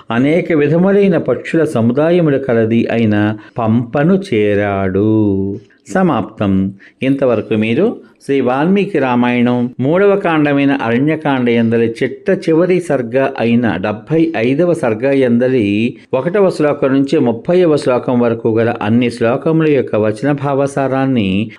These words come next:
రామలక్ష్మణులు పంపా తీరము చేరుట అనే కథగా విన్నారు.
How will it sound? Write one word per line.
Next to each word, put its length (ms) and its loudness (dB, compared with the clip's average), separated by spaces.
రామలక్ష్మణులు 960 0
పంపా 540 -2
తీరము 460 0
చేరుట 340 0
అనే 340 0
కథగా 420 -4
విన్నారు. 600 -2